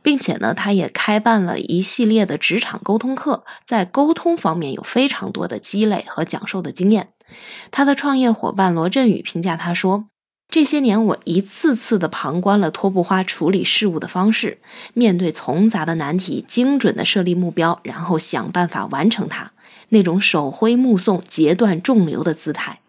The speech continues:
真好看。”我觉得这说的是一种真的很让人向往的境界了，就是你的工作方式已经到了一种有美感的程度，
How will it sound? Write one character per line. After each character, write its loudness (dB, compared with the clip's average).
真 2
好 -8
看。” -8
我 0
觉 2
得 2
这 0
说 2
的 2
是 0
一 2
种 -4
真 0
的 2
很 -2
让 2
人 2
向 2
往 -4
的 -10
境 -8
界 -6
了， -10
就 -2
是 -2
你 2
的 -4
工 0
作 2
方 0
式 2
已 0
经 -6
到 2
了 2
一 0
种 0
有 0
美 -4
感 0
的 -8
程 -12
度， -12